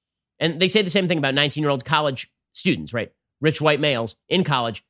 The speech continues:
the most privileged among us. We, we need to, ta-, but if you're a rich, white, privileged male like Joe Biden and you're running for president, then we sort of let you off the hook. Due process is specifically due process because it equally applies to everyone. Equal protection of the law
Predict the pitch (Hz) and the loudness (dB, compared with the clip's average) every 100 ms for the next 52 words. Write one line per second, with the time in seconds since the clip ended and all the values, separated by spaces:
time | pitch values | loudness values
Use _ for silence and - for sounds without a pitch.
0 | _ - 185 202 - 196 175 143 151 139 | _ 2 4 4 0 0 0 0 0 0
1 | 131 - _ _ - 202 185 196 160 151 | -2 -8 _ _ -6 0 4 4 2 -4
2 | - 175 - _ _ _ 147 180 196 170 | -2 -2 -2 _ _ _ -2 2 4 4
3 | 196 170 175 170 180 160 135 160 151 135 | 0 0 -2 0 -2 -2 0 2 2 0
4 | 147 127 220 165 110 127 - 147 147 147 | 0 0 0 0 -4 -10 -6 0 0 0
5 | 139 247 269 170 143 156 160 151 131 120 | -2 0 0 0 0 0 0 0 0 -2
6 | 113 104 95 101 101 - - _ _ _ | -2 -4 -4 -2 -2 -2 -8 _ _ _
7 | _ _ _ _ _ _ _ _ _ - | _ _ _ _ _ _ _ _ _ -4
8 | 165 - 180 185 143 - 117 - 131 165 | -2 0 0 0 -4 -8 -8 -8 -6 -6
9 | 170 - 123 110 120 131 123 131 95 - | -6 -6 -4 -4 -6 -2 -2 -2 -8 -10
10 | 101 123 117 123 127 131 117 113 110 - | -8 -6 -6 -10 -6 -4 -4 -4 -6 -6
11 | 113 107 71 65 - _ _ - 185 226 | -6 -6 -8 -14 -20 _ _ -4 0 2
12 | 180 175 170 - 151 131 123 131 76 | 0 0 -2 -2 -4 -2 0 -2 -2